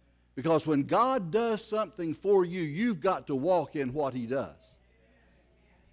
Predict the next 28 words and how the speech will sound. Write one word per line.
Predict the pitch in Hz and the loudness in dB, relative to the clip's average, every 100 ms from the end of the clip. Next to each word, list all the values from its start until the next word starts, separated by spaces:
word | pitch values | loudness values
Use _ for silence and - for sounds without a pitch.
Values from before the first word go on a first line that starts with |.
| _ _ _ | _ _ _
You | 214 | 0
can't | - 277 | 4 4
just | 220 208 | 4 2
go | 208 226 | 6 6
on | 220 | 8
doing | 202 196 | 8 8
the | 156 | 6
same | - 202 196 | 0 0 0
thing, | 175 208 190 | 0 0 -2
same | - 202 196 | 0 0 4
old | 190 180 | 6 8
way | 175 220 214 117 - _ _ _ _ _ _ _ _ _ _ - | 8 6 4 0 -8 _ _ _ _ _ _ _ _ _ _ -8
that | 151 | -4
you | 214 | 0
were | 220 | 2
doing | 180 208 196 185 | 6 8 8 6
it | 147 | 0
before | 143 208 240 220 104 - - _ _ _ _ _ _ _ _ _ _ _ _ | 2 10 10 10 6 -4 -20 _ _ _ _ _ _ _ _ _ _ _ _
and | 165 | -4
say, | 214 | 0
"Oh, | 247 262 | 2 4
I | 254 240 | 6 4
think | 262 262 202 | 2 -2 -2
God, | 233 220 | 0 2
I | 226 | 0
think, | 233 370 359 | -2 -6 -2
I | 277 277 | 0 0
think, | 277 330 | 0 -6